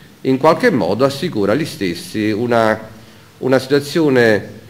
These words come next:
eh, stabile dal punto di vista abitativo, dal punto di vista della realtà, eh, familiare.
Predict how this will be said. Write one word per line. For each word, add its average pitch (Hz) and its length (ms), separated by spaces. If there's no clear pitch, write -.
eh, 104 480
stabile 139 500
dal 139 140
punto 117 200
di 110 60
vista 107 160
abitativo, 104 640
dal 101 80
punto 113 180
di 113 60
vista - 160
della 101 420
realtà, 98 800
eh, 87 40
familiare. 87 580